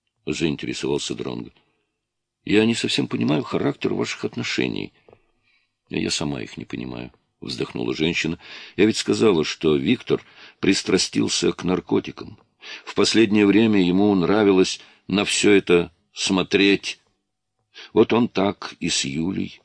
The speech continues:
поступил». А теперь хотел и со мной.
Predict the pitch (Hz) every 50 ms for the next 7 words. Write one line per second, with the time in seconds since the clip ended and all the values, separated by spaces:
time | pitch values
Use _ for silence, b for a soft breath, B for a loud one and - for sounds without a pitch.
0 | _ - - - - - - - - - 87 87 - _ _ _ _ _ _ _
1 | _ _ _ _ _ _ _ _ _ _ _ _ - - - - - - - -
2 | 73 - - 85 85 82 - - - - 73 71 - 69 71 78 76 -